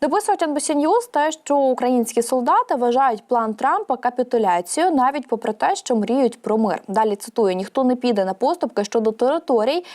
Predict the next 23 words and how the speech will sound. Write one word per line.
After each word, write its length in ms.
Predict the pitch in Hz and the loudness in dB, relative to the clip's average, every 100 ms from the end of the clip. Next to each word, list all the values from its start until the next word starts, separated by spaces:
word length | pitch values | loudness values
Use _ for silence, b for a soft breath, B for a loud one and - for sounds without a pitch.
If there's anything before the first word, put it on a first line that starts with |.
| B B | B B
бо 120 | 254 | -2
це 180 | 277 302 | 0 0
наша 360 | 294 220 185 190 | 2 0 -2 -4
земля, 440 | 208 214 262 349 - | 0 2 2 2 0
і 140 | 226 | 0
ми 300 | 220 220 294 | 0 0 0
стоїмо 500 | - 196 190 202 233 | -2 -4 -2 0 0
тут", 280 | 240 262 214 | 2 0 0
сказав 360 | - 185 208 190 | -2 0 0 0
один 240 | 208 240 | 2 0
із 120 | 202 | 0
солдатів 520 | 202 196 233 302 269 233 | -4 0 0 0 -4 -4
Н 200 | 214 208 | -2 0
Б 100 | 202 | 0
С 200 | 208 233 | 0 0
Ньюс 440 | 214 220 294 359 - | 2 2 2 0 -2
про 220 | 233 233 | -2 0
пропозицію 800 | 233 226 269 214 190 - 302 349 | 0 -2 -2 0 -2 -2 -2 0
України 680 | - 240 233 208 285 370 | -2 -2 -2 0 0 0
віддати 440 | 226 202 240 269 214 | 0 2 0 0 -4
частину 400 | 202 - 247 240 | -4 -2 -2 0
території 480 | 202 202 226 214 208 | -2 -2 0 2 0
Росії. 520 | 240 - 240 190 | -2 -2 -2 0